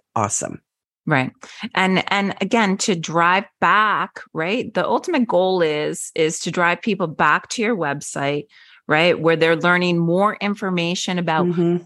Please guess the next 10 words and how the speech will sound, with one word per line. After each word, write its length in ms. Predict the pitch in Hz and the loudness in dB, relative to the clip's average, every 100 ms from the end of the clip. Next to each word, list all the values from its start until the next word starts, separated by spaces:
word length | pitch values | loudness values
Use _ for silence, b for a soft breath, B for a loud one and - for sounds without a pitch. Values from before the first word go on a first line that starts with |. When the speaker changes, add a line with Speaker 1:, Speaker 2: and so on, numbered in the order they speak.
| _ 196 | _ -10
Speaker 2:
who 100 | 208 | -10
you 480 | 196 214 208 202 - | -4 0 0 -2 -2
are, 480 | 139 135 127 143 220 B B - | 0 2 2 0 -2 B B -2
where 280 | 160 170 | 2 2
Speaker 1:
Yep. 80 | 180 - | 0 -4
Speaker 2:
you 200 | 185 185 | -2 2
are 240 | 196 196 - _ _ _ - | 2 0 -4 _ _ _ -10
positioning 760 | 190 165 226 - - 190 180 | -8 0 0 0 -2 -2 -2
your 280 | 170 165 - _ | 0 0 -2 _
offerings, 1040 | 165 165 214 - 175 143 143 269 269 - | 0 2 2 -4 -8 -6 -4 -2 -2 -6